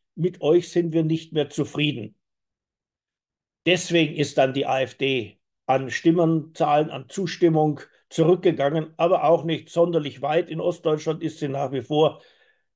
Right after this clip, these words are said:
oder ist sie überhaupt die stärkste Partei. Obendrein haben viele inzwischen sich zur Ansicht durchgerungen,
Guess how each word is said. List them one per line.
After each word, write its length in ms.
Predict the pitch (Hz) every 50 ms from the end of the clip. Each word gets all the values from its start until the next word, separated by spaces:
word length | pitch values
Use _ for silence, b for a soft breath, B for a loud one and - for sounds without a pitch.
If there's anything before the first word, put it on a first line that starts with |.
| _ _ _ _
oder 220 | - 143 147 139 -
ist 200 | - 156 - -
sie 80 | 160
überhaupt 460 | - 175 190 180 143 131 147 143 -
die 60 | - -
stärkste 460 | - 147 143 139 123 - - 156 143
Partei. 540 | - 139 135 - - 113 95 90 90 87 -
Obendrein 600 | - 175 190 202 214 190 160 165 151 165 180 190
haben 140 | 180 175 160
viele 400 | - - 175 185 180 156 127 B B B B B B B B
inzwischen 600 | - 143 147 - 175 175 170 - - 175 160 147
sich 320 | - - 170 165 165 - -
zur 480 | - 165 147 143 139 131 131 - -
Ansicht 480 | 147 165 190 185 156 190 175 180 - -
durchgerungen, 840 | 190 196 190 160 - - 190 175 151 180 175 180 175 160 156 -